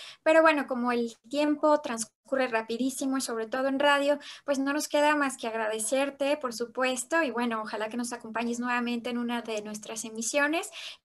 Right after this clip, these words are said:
Y pues agradecer al doctor Rogelio Guedea, egresado de nuestra unidad académica y por supuesto gran novelista y poeta.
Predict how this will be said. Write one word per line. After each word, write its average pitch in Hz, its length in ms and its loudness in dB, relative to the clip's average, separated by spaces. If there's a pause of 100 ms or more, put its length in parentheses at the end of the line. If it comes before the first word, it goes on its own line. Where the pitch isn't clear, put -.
Y 285 100 -4
pues 294 200 -4
agradecer 294 480 4
al 330 140 6
doctor 294 440 4 (400)
Rogelio 262 440 2
Guedea, 254 440 4
egresado 247 420 0
de 254 60 0
nuestra 233 300 -6
unidad 233 300 2
académica 233 500 -2
y 233 40 0
por 220 180 -6
supuesto 240 420 -4
gran 247 220 0
novelista 233 560 -2
y - 20 -2
poeta. 208 440 -4